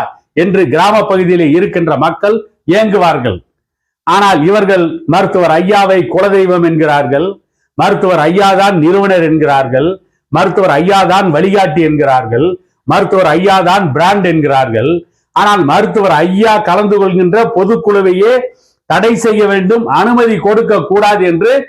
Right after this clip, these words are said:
காவல் நிலையத்திலே புகார் கொடுக்கிறார்கள்,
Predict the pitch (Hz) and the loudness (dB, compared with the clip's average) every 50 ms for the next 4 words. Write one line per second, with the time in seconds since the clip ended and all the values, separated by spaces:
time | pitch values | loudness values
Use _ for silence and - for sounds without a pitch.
0 | - _ _ _ _ - 180 214 226 247 240 240 220 202 196 196 196 190 175 170 | -12 _ _ _ _ -2 0 2 2 2 2 2 0 0 0 0 2 0 0 0
1 | 170 180 220 233 233 - 156 165 185 185 175 151 147 139 120 113 123 117 113 110 | 0 0 0 0 0 0 0 0 2 2 2 0 0 -2 -2 -4 -2 -2 -2 -4
2 | 104 101 98 82 | -4 -6 -10 -12